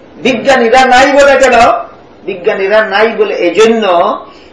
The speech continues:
যে সেখানে যাইতেও পারে না, জানতেও পারে না, যাইতেও পারে না, জানতেও পারে না। আল্লাহ পাক রব্বুল আলামিন জিবরিল ফিরিস্তা পাঠাইয়া,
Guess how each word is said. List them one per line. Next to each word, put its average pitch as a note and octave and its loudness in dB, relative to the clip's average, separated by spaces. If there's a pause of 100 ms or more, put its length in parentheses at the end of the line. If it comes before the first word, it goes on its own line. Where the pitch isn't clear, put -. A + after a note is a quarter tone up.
যে C3+ -10
সেখানে E3 -8
যাইতেও D#3 0
পারে A3+ 2
না, A#3+ 0
জানতেও C#4+ 0
পারে - -10
না, - -20 (1600)
যাইতেও E3+ 0
পারে A3+ 2
না, A#3+ 2 (960)
জানতেও D#3+ -2
পারে - -12
না। - -20 (1080)
আল্লাহ A3 2
পাক A3+ 0
রব্বুল A#3 0
আলামিন G#3+ 0
জিবরিল G3 -8
ফিরিস্তা A3+ -4
পাঠাইয়া, F3 0